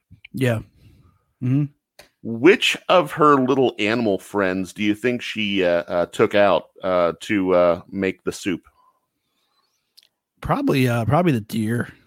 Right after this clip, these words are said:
Speaker 2: Yeah, I, I was, I was thinking, like, rabbit, but, uh,
Speaker 1: Yeah, it could have
Speaker 2: yeah.
Speaker 1: been the ra-, rabbits are a little easier, yeah, to cook.
Speaker 2: Yeah.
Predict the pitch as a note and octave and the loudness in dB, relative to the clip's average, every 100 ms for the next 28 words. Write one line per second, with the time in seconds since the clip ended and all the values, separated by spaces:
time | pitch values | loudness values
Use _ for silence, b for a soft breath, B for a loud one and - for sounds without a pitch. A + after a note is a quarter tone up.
0 | b b _ G2 G2 G#2 A2+ C3 A2+ D3 | b b _ 0 2 4 4 2 2 2
1 | D#3 - F#2 C3+ D3 D3 B2+ G#2+ F#2 E2 | 0 0 0 0 0 0 0 0 -2 -2
2 | E2+ F2 C#2+ - - G2 F#2 F#2 - F2+ | -4 -2 -4 -12 -16 -4 -4 -4 0 4
3 | D3 C#3+ D#3 C#3 B2+ B2 C#3+ E3+ D#3 C#3 | 4 4 2 0 -2 -2 2 4 2 0
4 | C3+ B2 A#2+ A#2 A2 A2 G#2+ A2 - G2+ | -2 -2 -4 -4 -6 -6 -8 -8 -10 -12
5 | - F#2 F2 | -6 -4 -4